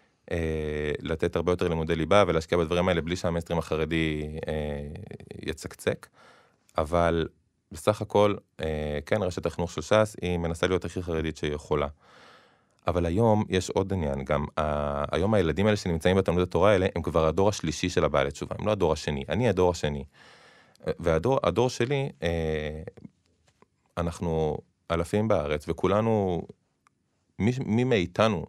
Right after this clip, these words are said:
ששרד את הישיבה, ולא עזב באמצע, ולא עזב את הדת, או עזב את הדת ח-,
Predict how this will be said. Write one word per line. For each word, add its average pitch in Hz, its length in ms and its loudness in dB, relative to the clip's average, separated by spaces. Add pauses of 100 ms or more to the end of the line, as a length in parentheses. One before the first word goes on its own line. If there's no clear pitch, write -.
ששרד 90 760 0 (420)
את 85 200 -2
הישיבה, 78 640 0 (840)
ולא 87 240 4
עזב 101 240 2
באמצע, 95 600 4
ולא 90 640 2
עזב 87 280 2
את - 60 -4
הדת, 92 500 4
או 80 80 4
עזב 87 180 0
את - 60 -4
הדת 87 220 0
ח-, - 80 -2